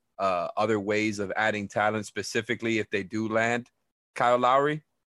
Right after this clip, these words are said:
And it's just kind of, it gets a little bit tough after, even though it, you know, there's still a couple of options, right? If you, you, you have the,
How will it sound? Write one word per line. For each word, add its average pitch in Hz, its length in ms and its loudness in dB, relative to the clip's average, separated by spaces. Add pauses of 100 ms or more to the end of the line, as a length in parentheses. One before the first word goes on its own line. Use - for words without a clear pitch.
(160)
And 104 200 -4
it's 107 100 -8
just 110 160 -8
kind 113 220 -2
of, 92 100 -6
it 95 140 -6
gets 113 180 0
a 107 60 0
little 110 180 2
bit 104 160 -2
tough 117 220 2
after, 117 240 2
even 117 240 0
though 117 180 4
it, 104 140 -2
you 113 260 -6
know, 107 120 0
there's 104 260 -2
still 117 240 2
a 107 40 -2
couple 113 320 -2
of 98 140 2
options, 123 560 -2
right? 113 260 2
If 98 120 -6
you, 101 160 -8
you, 98 120 -10
you 101 140 -8
have 104 220 0
the, 92 280 0